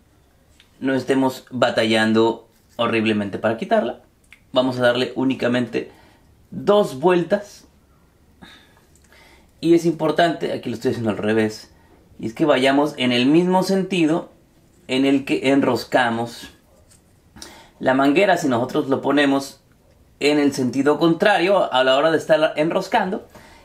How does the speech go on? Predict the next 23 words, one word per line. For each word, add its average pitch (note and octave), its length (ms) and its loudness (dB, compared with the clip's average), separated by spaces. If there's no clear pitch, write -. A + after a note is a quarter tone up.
esta G#3+ 360 0
pues E3+ 140 0
se A#2+ 80 -4
puede A2 500 0
romper F#3 580 -2
o B2 100 -10
simplemente B2+ 640 -4
ir C#3+ 240 -2
quitando. - 480 -10
Así A2 220 -12
que B2+ 180 -6
en C3 160 -2
el B2+ 140 2
mismo F#3+ 280 2
sentido D3+ 460 2
que C#3 80 0
hacemos C#3 340 2
la F#3+ 120 4
rosca, G#3+ 500 -2
en - 140 -16
este - 180 -16
caso A2+ 320 -8
de A2+ 320 -2